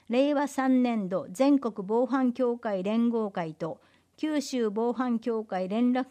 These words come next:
協議会の防犯功労者表彰の伝達式が八代警察署で行われ、中村博夫市長と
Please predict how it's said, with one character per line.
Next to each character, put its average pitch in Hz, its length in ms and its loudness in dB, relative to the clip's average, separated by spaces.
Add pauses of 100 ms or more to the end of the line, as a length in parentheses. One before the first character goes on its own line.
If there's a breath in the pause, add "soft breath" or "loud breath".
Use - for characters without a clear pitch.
協 240 220 0
議 226 140 -2
会 165 220 -6
の 170 220 -6 (200 soft breath)
防 233 220 2
犯 254 340 0
功 240 280 2
労 240 180 0
者 233 200 -4 (100)
表 226 200 -2
彰 208 260 -4
の 190 200 -4 (180 soft breath)
伝 233 240 2
達 247 320 -4
式 - 300 -14
が 175 160 -4 (300 soft breath)
八 202 280 -6
代 262 140 2
警 254 240 0
察 240 260 -8
署 240 140 0
で 226 100 -2
行 175 220 -6
わ 180 260 -2
れ、 170 200 -8 (340 soft breath)
中 214 260 -2
村 262 240 2
博 240 300 0
夫 240 60 2
市 240 100 -8
長 220 260 -2
と - 280 -6